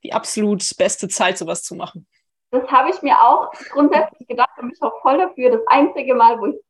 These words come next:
Speaker 2: echt bereut habe und geflucht habe, war, als ich das Termin für unser Weekly gesucht habe. Da saß ich mit meinem Freund und habe die Tabelle aufgemacht und gesagt, eine in Hawaii, eine in Vietnam,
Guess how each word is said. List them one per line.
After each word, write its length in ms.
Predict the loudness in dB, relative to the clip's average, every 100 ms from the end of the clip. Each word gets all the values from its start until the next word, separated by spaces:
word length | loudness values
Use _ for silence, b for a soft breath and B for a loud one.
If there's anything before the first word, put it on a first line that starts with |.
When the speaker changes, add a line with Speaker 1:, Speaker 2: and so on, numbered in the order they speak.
| -2
Speaker 2:
echt 320 | 0 0 -4
bereut 380 | -2 2 4 2
habe 120 | -6
und 140 | -8
geflucht 420 | -8 -8 -8 -8 -8
habe, 140 | 0
war, 100 | 2
als 180 | 2 0
ich 100 | -6
das 180 | -8 -8
Termin 360 | -6 -4 -4 -4
für 100 | -6
unser 280 | -2 0 0
Weekly 300 | -2 -6 -6
gesucht 420 | -4 -6 -8 -6
habe. 180 | -6 -8 -16 b b -2
Da 220 | -2 2
saß 220 | 2 2 0
ich 100 | -6 -12 -2
mit 160 | 0 2
meinem 260 | 0 -2 -2
Freund 340 | 2 4 4 0
und 180 | 0 2
habe 280 | 2 0 -6
die 40 |
Tabelle 480 | -2 0 2 4 4
aufgemacht 540 | 2 -2 -6 -6 -8
und 80 | -16
gesagt, 240 | -14 -12 -6
eine 260 | -4 -4
in 180 | -6 -8
Hawaii, 460 | -4 4 4 4 -2 0
eine 300 | 0 0 -4
in 200 | -8 -8
Vietnam, 640 | -4 -4 2 4 4 2